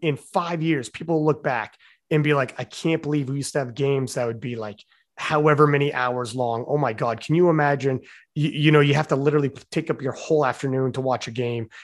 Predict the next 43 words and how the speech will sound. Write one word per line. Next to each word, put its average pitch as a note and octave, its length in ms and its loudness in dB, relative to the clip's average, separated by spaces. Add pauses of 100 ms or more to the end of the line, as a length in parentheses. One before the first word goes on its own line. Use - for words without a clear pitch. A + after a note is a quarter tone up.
(140)
and D3+ 180 8
they're, D3 360 8 (180)
'cause D#3+ 160 0
you E3+ 80 0
get F3 160 2
used E3+ 360 -4
to F3 40 -2
these D3 240 -2
new D#3+ 140 6
rules, D3 440 0
and F3+ 220 2
new B3+ 220 0 (400)
people B3+ 300 0
who C#4 60 0
are C4+ 200 -2
in G3 220 6
powerlifting E3+ 580 -2
right C3+ 160 -4
now A2 340 -4 (260)
are D#3 80 4
gonna D#3+ 160 4
be D3+ 120 4
like, C#3 120 -2
"Holy D3 440 -8
shit, C3 300 -4
how C#3+ 160 -6
could C#3 180 -12
you C#3 80 -4
change? C3 560 -6
How C#3+ 100 -4
could C#3+ 160 -8
you C#3 60 -4
put D#3 180 -6
these C3 220 -6
rules? C3 260 -2
Oh B2 60 -4
my A#2 120 -6
God." C#3+ 340 -2 (260)
But F3 100 2
new F#3 320 6
people C4 360 -2
who G3+ 160 2
enter - 340 -2